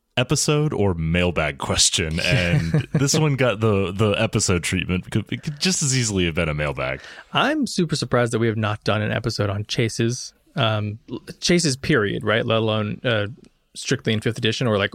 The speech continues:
Speaker 2: basically what is wrong with chases in fifth edition and how we can potentially fix them.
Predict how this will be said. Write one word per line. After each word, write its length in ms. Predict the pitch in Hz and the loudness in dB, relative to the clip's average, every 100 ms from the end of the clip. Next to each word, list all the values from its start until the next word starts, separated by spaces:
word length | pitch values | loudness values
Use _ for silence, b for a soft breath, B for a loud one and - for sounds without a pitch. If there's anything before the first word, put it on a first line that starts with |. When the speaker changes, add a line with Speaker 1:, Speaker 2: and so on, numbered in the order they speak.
| - | 0
Speaker 2:
basically 340 | 113 113 - | 0 0 0
what 300 | 113 120 117 | 2 2 0
is 180 | 117 110 | -2 -2
wrong 260 | 110 101 101 | -2 0 -2
with 140 | 101 | -4
chases 360 | 120 107 - 107 | -2 -2 -4 -4
in 80 | |
fifth 220 | 101 107 - | -2 -4 -2
edition 340 | 107 107 110 | -2 -2 -4
and 100 | 101 | -2
how 160 | 101 104 | -2 -2
we 120 | 110 | -2
can 120 | 104 | -4
potentially 440 | 110 107 - - | -2 -2 -2 -4
fix 180 | 101 107 | -2 -2
them. 220 | - 160 | -2 -2